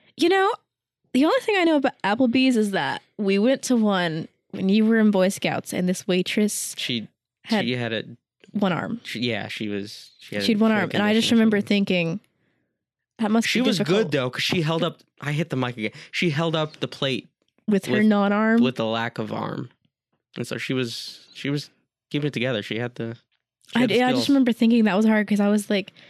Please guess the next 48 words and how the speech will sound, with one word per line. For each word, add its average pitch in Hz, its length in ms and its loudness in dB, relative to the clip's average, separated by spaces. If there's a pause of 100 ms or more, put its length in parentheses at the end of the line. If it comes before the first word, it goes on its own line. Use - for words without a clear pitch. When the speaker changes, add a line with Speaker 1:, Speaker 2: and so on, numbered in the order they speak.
(220)
Speaker 1:
everyone 262 440 2
tells 226 240 2
me 240 160 6
that 214 120 2
I 208 120 0
couldn't 214 240 2
even 202 180 4
be 202 80 2
able 202 140 0
to 180 80 0
hold 202 280 -2
one 220 160 4
tray 180 220 0
'cause - 140 -4
they're 190 100 2
so 190 220 0
heavy. 196 440 0 (140)
Speaker 2:
Yeah. 123 320 -2 (180)
Speaker 1:
I 240 60 2
mean, 233 160 4
I 196 140 0
was, 240 180 2
like, 208 180 0
Speaker 2:
She 156 120 -2
was 202 120 -2
on 220 120 0
the 196 80 0
game. 156 320 0
She 139 140 -4
was, 175 80 0
Speaker 1:
four 180 260 4
Speaker 2:
she 214 100 4
was 214 120 2
on - 40 2
Speaker 1:
or 185 80 2
Speaker 2:
the 202 60 0
ball. 143 180 0
Speaker 1:
five, 180 840 0
but 156 500 0
I, 196 220 2
that, 185 120 0
that's, 214 220 0 (320)
that's 277 320 0
all 233 160 4
I 196 80 4
know 185 120 2
about 160 200 0 (120)
Applebee's. 123 560 -6